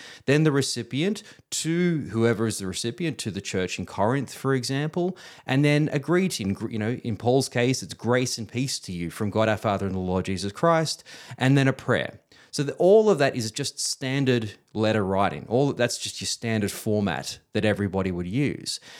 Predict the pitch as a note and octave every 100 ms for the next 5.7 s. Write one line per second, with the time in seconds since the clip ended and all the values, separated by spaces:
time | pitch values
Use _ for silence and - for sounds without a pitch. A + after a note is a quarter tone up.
0 | - C3+ D#3 E3+ C#3+ A#2+ A#2+ A2+ G#2 G2+
1 | G2+ G2 F#2+ A2+ - D#2+ G2+ B2+ A2+ -
2 | - C3 B2 A#2+ G#2 - A2 F#2+ A2 F#3
3 | E3+ G2 F2 - E3+ D#3 B2 A2 - G2+
4 | F#2+ - E3 F3 A#2 F#2+ F#2 - G2 G2
5 | D#3+ G#3 A2+ F2+ E2+ C#2+